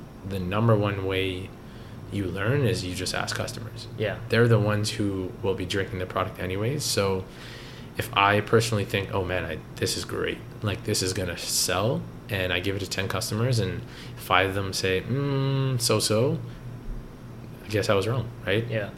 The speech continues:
Speaker 1: You need to know what the customers are thinking,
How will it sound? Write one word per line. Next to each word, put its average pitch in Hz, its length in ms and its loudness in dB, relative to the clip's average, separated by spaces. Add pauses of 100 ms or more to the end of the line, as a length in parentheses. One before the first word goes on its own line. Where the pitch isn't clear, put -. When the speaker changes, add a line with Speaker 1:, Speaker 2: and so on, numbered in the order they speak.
(140)
Speaker 1:
You 104 180 0
need 110 400 2
to 113 120 2
know 98 500 0 (580)
what 113 180 4
the - 60 -2
customers 98 640 -2
are 90 100 -2
thinking, 113 560 0